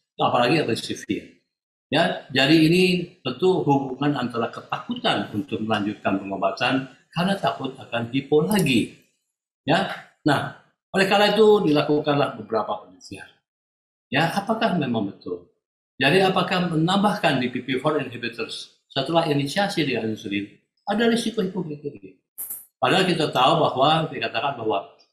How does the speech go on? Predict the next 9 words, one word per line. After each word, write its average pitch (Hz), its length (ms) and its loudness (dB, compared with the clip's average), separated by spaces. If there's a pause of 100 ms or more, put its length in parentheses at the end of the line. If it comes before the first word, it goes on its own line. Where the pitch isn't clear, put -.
(120)
the - 160 -2
continued 226 640 2
use 226 400 0
of 147 240 -2
D 123 160 0
P 117 80 -8
P 120 240 -6
four 269 240 -2
inhibitors - 880 -4